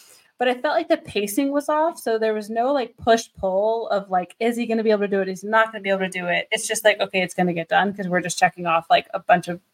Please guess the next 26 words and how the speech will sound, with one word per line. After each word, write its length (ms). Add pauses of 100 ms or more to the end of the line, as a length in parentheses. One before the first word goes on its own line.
(120)
boxes 420
on 200
the 340 (420)
list 380
to 80
get 160
this 140
episode 460
done. 420 (340)
But, 160
like, 360 (280)
Teal'c, 420 (100)
it's, 420 (540)
it's 180
these 200
moments 420
where, 560
oh, 160
he 100
got 200
blinded. 480
Oh, 140
his 200
symbiote 360
might 240
die. 540